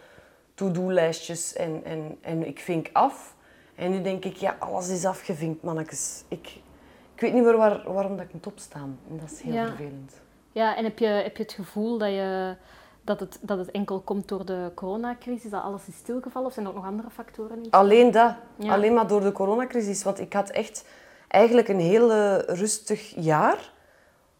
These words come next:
Speaker 1: Namelijk, ik had alleen theater. Ik had zelfs een beetje vakantie voor mezelf gepland. Ik ging wat reizen met mijn man.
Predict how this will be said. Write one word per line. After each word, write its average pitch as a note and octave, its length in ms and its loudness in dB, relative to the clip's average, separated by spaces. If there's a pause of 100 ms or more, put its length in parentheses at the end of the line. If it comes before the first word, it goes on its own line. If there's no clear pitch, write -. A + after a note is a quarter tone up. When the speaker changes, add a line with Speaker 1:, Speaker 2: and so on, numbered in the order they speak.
(340)
Speaker 1:
Namelijk, F3 560 4
ik F3 180 -8
had - 420 0
alleen D#3+ 380 2
theater. A3 840 -6
Ik - 180 -10
had F#3 180 -2
zelfs F3 240 -2
een F3 80 -4
beetje E3 200 -6
vakantie A3 480 -4
voor C4 160 0
mezelf B3+ 380 -2
gepland. B3+ 720 -4
Ik - 140 -14
ging F#3 220 -2
wat D#3 140 0
reizen F#3+ 320 -2
met A3 100 -2
mijn F3 180 -4
man. G#3 320 -6